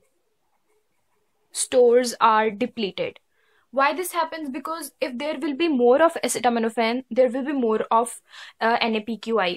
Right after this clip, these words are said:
which will lead to more of the conjugation of glutathione with it to make it eliminated from the body. This is because the rate of utilization of glutathione exceeds its rate of formation, and hence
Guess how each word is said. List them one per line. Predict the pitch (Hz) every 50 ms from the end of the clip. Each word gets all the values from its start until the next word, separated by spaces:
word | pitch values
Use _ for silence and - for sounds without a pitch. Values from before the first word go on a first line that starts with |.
| 202 208
which | 277 - - -
will | 339 349
lead | 311 294 277 269 254 -
to | 302
more | 269 254 233 247 262 294 320 339
of | 339 330 -
the | 330 -
conjugation | 294 269 254 233 247 240 262 - 294 277
of | 269 233
glutathione | 220 240 240 226 233 247 254 247 247 240
with | 254 247 214 -
it | - 254 233 226 -
to | - 247 220 - _ _
make | 226 240 233 240 240
it | 269 254 - - - _
eliminated | 226 240 226 220 226 220 220 220 240 240 240
from | 277 277 254 240
the | 277
body. | 240 277 269 254 262 277 269 - _ _ _ _ _ _ _ _ _ _ _ _ _ _ _ _ _ _ _ _ _ _ _ -
This | 240 294 294 -
is | 403 381
because | 359 392 370 370 302 262 254 262 277 247
the | 233 294
rate | 269 269 269 277 -
of | 339 359 349 -
utilization | 302 262 240 262 254 240 247 233 254 269 262 - 302 277 269 - -
of | 247 247 247 262 262 - - 226
glutathione | 214 - 254 262 247 277 269 277 247 220 214 220 233 240 - _
exceeds | - 247 - - - - 285 277 277 302 285 254 - -
its | 226 226 226 - - -
rate | 214 220 240 240 240 240 - -
of | 220 226 - _
formation, | _ 262 240 226 208 190 185 - - 170 156 - _ _ _ _ _ _ _ _ _ _ _ _
and | - 208 208 208 214 214 220 220
hence | 233 226 254 262 240 240 277 311 302 -